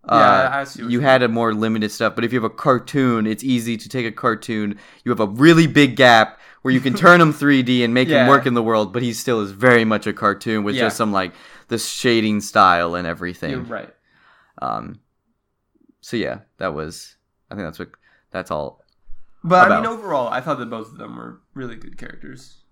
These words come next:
Speaker 2: Oh yeah, no, I actually enjoyed 'em. And, uh, I was kinda invested in them a little bit, you know, like, sh-, like, the anime character, she has, like, kind of, like, a plot line thing, you know, very small, but, like, her
Speaker 1: Yeah.
Speaker 2: character motivation and stuff, it worked. Like, I,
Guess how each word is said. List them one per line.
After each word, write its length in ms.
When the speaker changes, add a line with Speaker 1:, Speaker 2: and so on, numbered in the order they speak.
Speaker 2:
Oh 100
yeah, 160
no, 80
I 140
actually 240
enjoyed 240
'em. 100
And, 260
uh, 440
I 100
was 120
kinda 260
invested 400
in 60
them 380
a 100
little 260
bit, 300
you 100
know, 200
like, 300
sh-, 280
like, 300
the 200
anime 260
character, 180
she 140
has, 140
like, 200
kind 140
of, 60
like, 100
a 60
plot 280
line 180
thing, 260
you 80
know, 60
very 200
small, 500
but, 100
like, 180
her 240
Speaker 1:
Yeah. 60
Speaker 2:
character 380
motivation 680
and 120
stuff, 280
it 160
worked. 360
Like, 140
I, 240